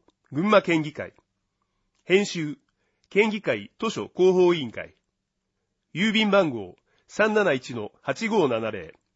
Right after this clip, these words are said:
前橋市大手町、一の一の一。電話、零二七、二二六の四一三一。政策広報課。目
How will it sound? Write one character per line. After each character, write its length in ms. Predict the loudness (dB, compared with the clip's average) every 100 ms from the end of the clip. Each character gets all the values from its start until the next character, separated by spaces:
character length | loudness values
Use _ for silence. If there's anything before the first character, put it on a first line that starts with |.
| _ _ _
前 220 | 0 2
橋 100 | 2
市 380 | -2 -6 -14 -12 -2
大 160 | 0
手 140 | 0 -4
町、 300 | -6 -12 -20 _ _ -14
一 240 | -10 -4
の 140 | -2 -4
一 240 | -6 -4
の 100 | -4
一。 320 | -6 -12 -16 _ _ _ _ _ _ _ _ -4
電 200 | 2 4
話、 200 | 2 0 _ _ _ _ -2
零 200 | 0 0
二 200 | 0 0
七、 320 | 0 -4 -10 _ _ -8
二 220 | -4 -2
二 160 | 0 -2
六 260 | -4 -6
の 200 | -10 -12 -4
四 240 | 0 0
一 140 | -2 -8
三 240 | -6 -6
一。 280 | -6 -12 -20 _ _ _
政 260 | 0 2 2
策 220 | -2 -2
広 160 | -6 -4
報 160 | -6
課。 240 | -10 -16 -18 _ _ _ _ _ _ _ _ _ _ _ _ _ _ _ _ _ _ _ _ _ _ _ _ _
目 180 | -4